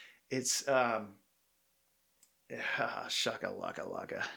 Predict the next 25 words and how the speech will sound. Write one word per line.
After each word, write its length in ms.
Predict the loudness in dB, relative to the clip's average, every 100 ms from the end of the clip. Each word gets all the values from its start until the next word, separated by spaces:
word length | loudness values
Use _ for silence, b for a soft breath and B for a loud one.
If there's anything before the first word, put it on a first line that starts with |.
| -12 _ b b b b b b b b 0
It's 160 | 8 12
that 160 | 12
one 100 | 12
of 80 | 12
the 60 | 12
biggest 400 | 12 12 12 8
points 240 | 6 8
is 80 | 8
that 180 | 8 8
this 140 | 8
gospel 420 | 12 12 12 10
of 60 | 8
the 80 | 6
kingdom 360 | 4 4 4
is 140 | 4 4
not 220 | 8 8
about 260 | 12 12
a 60 | 10
kingdom 440 | 6 0 4 4
that 220 | 6 6 4
we 480 | 4 4 6 6
are 160 | 8 8
trying 360 | 8 8 8 6
to 60 |
build 540 | 6 12 12 12 10